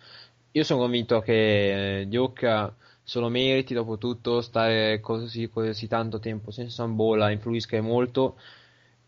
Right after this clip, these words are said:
In sede di recruiting avrà magari qualche occhio in più. Io dico che non sarà una tradizione del football, però a Duke non si potrà scegliere soltanto sulla pala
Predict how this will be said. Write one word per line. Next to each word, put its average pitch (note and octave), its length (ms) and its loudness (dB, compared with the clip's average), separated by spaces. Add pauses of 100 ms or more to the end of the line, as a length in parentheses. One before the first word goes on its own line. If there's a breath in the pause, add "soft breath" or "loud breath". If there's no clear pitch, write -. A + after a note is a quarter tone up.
In B2 120 -4
sede C#3 220 4
di D3 80 6
recruiting B2+ 520 0
avrà A#2 220 2
magari A#2 240 2
qualche A#2+ 240 0
occhio A#2+ 180 -8
in A#2+ 100 -10
più. A2+ 200 -2
Io C3+ 180 2
dico C3 240 -2
che C3 80 -2
non C3 140 0
sarà C3 180 0
una C3 120 2
tradizione C3 420 -2
del D3 140 2
football, A2+ 520 -2
però A2 420 2 (1000)
a C3 100 -2
Duke B2 340 -2
non A#2+ 100 -2
si A2 120 -10
potrà A#2 240 -4
scegliere A2+ 260 -2
soltanto G#2+ 340 -2
sulla G#2+ 160 -2
pala G2+ 640 2